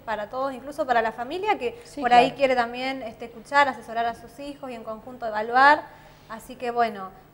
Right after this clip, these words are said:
Speaker 1: eh, por último, para que quede bien claro,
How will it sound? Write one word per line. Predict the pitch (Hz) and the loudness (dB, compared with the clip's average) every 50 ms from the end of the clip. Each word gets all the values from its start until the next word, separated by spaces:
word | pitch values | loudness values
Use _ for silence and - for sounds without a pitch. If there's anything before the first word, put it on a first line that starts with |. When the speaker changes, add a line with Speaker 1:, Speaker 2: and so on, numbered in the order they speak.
| _ | _
Speaker 1:
eh, | - 220 226 226 226 226 226 220 220 208 - - - - | -14 -12 -8 -8 -6 -6 -6 -8 -10 -12 -14 -16 -16 -12
por | 226 240 | -8 -6
último, | 294 320 311 277 - 226 214 208 | -2 -2 -2 -2 -4 -8 -10 -6
para | 202 208 208 | -4 -4 -4
que | 208 214 | -4 -6
quede | 214 247 240 240 240 | -6 -4 -2 -2 -2
bien | 247 262 285 302 294 285 | -2 -2 -2 -2 -2 -4
claro, | 294 330 359 392 392 392 381 381 392 359 | 0 6 8 8 8 10 8 8 8 6